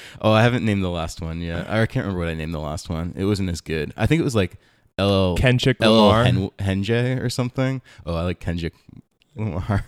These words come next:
Speaker 1: <laughs>
Speaker 2: Kenchik Lamar.
Speaker 1: I do have a dog, but the dog doesn't really do much. But the thing about this game
Speaker 2: Well, I mean, what would you expect it to do?
Speaker 1: Well, like, it, you s-, it, everything seems to have a purpose in this game. Even the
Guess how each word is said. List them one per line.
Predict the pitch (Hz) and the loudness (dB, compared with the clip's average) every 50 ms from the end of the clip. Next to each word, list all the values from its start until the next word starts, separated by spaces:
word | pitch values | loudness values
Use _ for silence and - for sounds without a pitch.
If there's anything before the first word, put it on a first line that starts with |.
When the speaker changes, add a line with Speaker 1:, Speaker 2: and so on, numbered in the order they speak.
| - - _ | -10 -18 _
Speaker 1:
<laughs> | - - - - | -18 -18 -12 -8
Speaker 2:
Kenchik | - - 101 98 - 120 117 - | -4 -4 -4 -2 -4 -4 -4 -2
Lamar. | 107 107 104 | -2 0 2
Speaker 1:
I | 110 110 | 4 4
do | 110 127 135 | 6 6 6
have | 151 160 170 | 6 6 4
a | 160 | 2
dog, | 117 - 104 101 113 - | 2 4 4 4 4 4
but | 123 113 | 2 2
the | 117 113 | 2 0
dog | - 127 131 160 175 | 0 0 -2 -2 -2
doesn't | - 196 - 226 214 | -4 -4 -4 -6 -4
really | 170 151 120 90 - - _ _ - | -4 -4 -4 -6 -8 -12 _ _ -8
do | 69 71 73 | -6 -4 -4
much. | 104 117 120 135 - - - - - - _ _ _ _ - | -2 -2 -2 -4 -4 -8 -12 -14 -16 -18 _ _ _ _ 0
But | - 123 120 | 2 2 2
the | 123 | 2
thing | 123 - 165 185 | 0 0 -2 -2
about | 202 175 123 107 117 - | 0 0 0 0 0 0
this | - 107 98 - | -2 -2 -2 0
game | - 185 | 2 4
Speaker 2:
Well, | - 151 | 4 4
I | 160 | 4
mean, | 175 175 | 6 6
what | 170 180 - | 8 8 8
would | 185 165 | 6 6
you | 175 147 | 4 2
expect | 147 - - 127 139 - | 2 0 0 0 2 0
it | 131 - - | -2 -4 -4
to | - 113 | -4 -6
do? | 101 98 - - 113 117 117 95 90 90 95 | -6 -6 -2 0 2 2 4 2 2 2 6
Speaker 1:
Well, | 127 143 135 135 | 8 8 8 8
like, | 135 143 131 127 - - - | 8 6 4 2 0 -4 -4
it, | 117 107 - | -4 -2 -2
you | 139 131 | -2 -2
s-, | - - | -4 -4
it, | 64 104 101 - _ _ _ _ _ _ _ _ | -4 -6 -8 -8 _ _ _ _ _ _ _ _
everything | - 139 143 139 156 151 - 151 139 123 | 0 0 2 2 0 0 0 0 -2 0
seems | - 117 110 101 | 0 0 0 0
to | - 95 | -2 -2
have | 90 82 | -2 -4
a | 85 - | -4 -4
purpose | - - 87 80 - - - - - | -2 -4 -4 -4 -6 -8 -8 -8 -8
in | - | -8
this | 58 - - | -8 -8 -8
game. | - 78 67 64 - | -6 -6 -6 -4 -4
Even | 104 113 127 147 | -2 0 2 2
the | 135 120 | 2 2